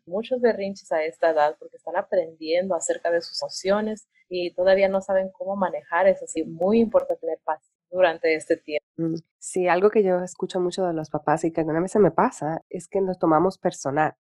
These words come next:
Speaker 2: lo tomamos como si es hacia nosotros, que nos están faltando el respeto.
Speaker 1: Sí, sí es cierto, porque eso es algo que escucho mucho: que, Oh, pues ellos saben que estoy ocupado haciendo esto y luego de repente se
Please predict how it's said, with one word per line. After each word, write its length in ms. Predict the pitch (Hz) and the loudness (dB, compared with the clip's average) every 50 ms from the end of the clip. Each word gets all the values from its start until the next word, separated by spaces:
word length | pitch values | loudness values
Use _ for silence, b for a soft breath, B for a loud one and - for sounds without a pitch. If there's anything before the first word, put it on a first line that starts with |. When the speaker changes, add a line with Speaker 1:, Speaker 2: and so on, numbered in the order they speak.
| _ _ _ _ _ | _ _ _ _ _
Speaker 2:
lo 80 | - - | -16 -8
tomamos 360 | - 165 151 143 160 180 - | -4 -2 0 0 0 -2 -4
como 200 | - 170 165 160 | -4 -4 -4 -4
si 120 | - 160 151 | -2 -4 -4
es 100 | - 165 | -4 -4
hacia 200 | 165 - 175 151 | -6 -4 -2 -2
nosotros, 560 | 151 147 - - 156 147 - - 143 - - | -2 -4 -6 -8 -12 -10 -8 -10 -10 -10 -8
que 100 | - 151 | -6 -6
nos 140 | 151 151 147 | -6 -6 -4
están 200 | - 151 156 - | -4 -4 -2 0
faltando 360 | 180 170 165 165 151 156 165 | -2 -2 0 -2 -2 -2 -2
el 60 | 160 | -4
respeto. 560 | 165 160 151 - - 196 196 185 - - - _ _ _ _ | -4 -6 -10 -6 -2 -2 -2 -2 -4 -10 -20 _ _ _ _
Speaker 1:
Sí, 300 | - - 226 226 214 196 | -6 -2 0 0 0 0
sí 160 | 202 - 202 | -2 -4 -4
es 160 | 202 196 - | -4 -4 -4
cierto, 400 | - 190 196 190 190 - 170 170 | 0 2 2 2 2 2 -4 -4
porque 460 | - 165 - - 165 165 160 156 170 | -4 -6 -4 0 0 2 2 2 2
eso 240 | 185 185 - 202 202 202 170 - - - - _ - - - - | 0 0 -2 -2 0 0 0 0 -2 -8 -12 _ -18 -14 -4 2
es 260 | - 277 277 277 - 202 | 4 6 6 6 4 2
algo 240 | 180 180 190 190 | 0 0 -2 -4
que 80 | - 175 | -2 -2
escucho 400 | 165 - - 180 180 - - 190 | -4 -4 -6 -12 -10 -6 -4 -4
mucho: 400 | 180 170 175 175 - - 180 185 | -4 -4 -6 -6 -2 -2 -2 -2
que, 220 | - 165 156 151 147 | -2 -4 0 0 4
Oh, 400 | 180 202 220 240 233 214 214 - _ _ _ _ _ _ _ - | 6 6 6 6 6 4 2 0 _ _ _ _ _ _ _ -6
pues 140 | 202 190 208 | -4 -2 0
ellos 240 | 214 226 247 233 - | 4 4 4 4 4
saben 240 | 233 233 233 233 233 | 2 2 4 4 2
que 60 | 208 | 0
estoy 500 | - - - 202 208 208 208 202 170 - | -2 -2 -2 -2 0 0 2 2 2 2
ocupado 540 | - 214 - - 185 - - 202 214 220 220 | 2 0 0 -2 -4 2 2 4 4 4 2
haciendo 420 | 214 214 - 214 208 208 208 202 | 0 0 -2 -2 0 0 2 2
esto 260 | 202 208 208 208 - 208 | 2 2 2 0 -2 2
y 40 | |
luego 180 | 190 185 196 208 | 4 4 4 6
de 100 | 208 196 | 4 2
repente 400 | 185 180 - 196 208 202 - 208 | 2 2 -2 -6 -8 -8 -6 -2
se 120 | - 190 | 0 0